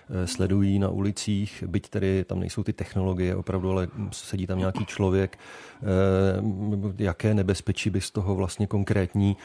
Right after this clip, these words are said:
eh, mohlo být? Vždyť se nic neděje opravdu. Pokud člověk nedělá nic špatného, eh, tak se mu přece nemůže nic stát. Teď dělám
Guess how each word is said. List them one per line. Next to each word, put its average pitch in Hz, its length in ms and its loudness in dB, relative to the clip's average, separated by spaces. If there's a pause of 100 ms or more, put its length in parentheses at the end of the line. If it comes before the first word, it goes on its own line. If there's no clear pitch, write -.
(220)
eh, 95 240 2
mohlo 101 340 4
být? 82 240 -4
Vždyť - 380 -6 (120)
se - 180 -6
nic - 480 -4
neděje 113 320 2
opravdu. 90 460 -4 (420)
Pokud - 300 -4
člověk 98 400 0
nedělá 92 320 2
nic 101 180 0
špatného, 101 640 0 (380)
eh, 90 40 -2
tak - 160 -2
se 101 100 0
mu 98 80 4
přece 95 280 -2
nemůže 92 300 0
nic 92 180 -2
stát. 92 320 -4
Teď 95 140 -10
dělám 101 320 0